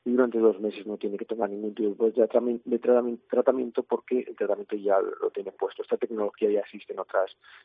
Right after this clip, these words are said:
patologías desde hace años, en la psiquiatría, en, en, en los anticonceptivos, o sea que lo único que se ha hecho es adaptar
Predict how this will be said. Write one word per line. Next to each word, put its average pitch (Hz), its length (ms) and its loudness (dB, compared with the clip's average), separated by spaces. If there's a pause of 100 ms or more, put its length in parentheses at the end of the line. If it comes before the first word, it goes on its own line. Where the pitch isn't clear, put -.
(120)
patologías 98 600 2
desde 95 260 -4
hace - 220 -4
años, 104 400 0
en - 160 -12
la - 100 -14
psiquiatría, 104 840 0
en, 95 280 -8 (500)
en, 98 460 -6
en 104 140 -4
los - 100 -10
anticonceptivos, 104 840 -4
o 101 80 -2
sea 98 160 -4
que - 80 -10
lo 104 100 2
único 110 220 -8
que - 80 -20
se 113 80 -4
ha - 20 -2
hecho 107 120 -8
es 104 80 -10
adaptar 101 560 2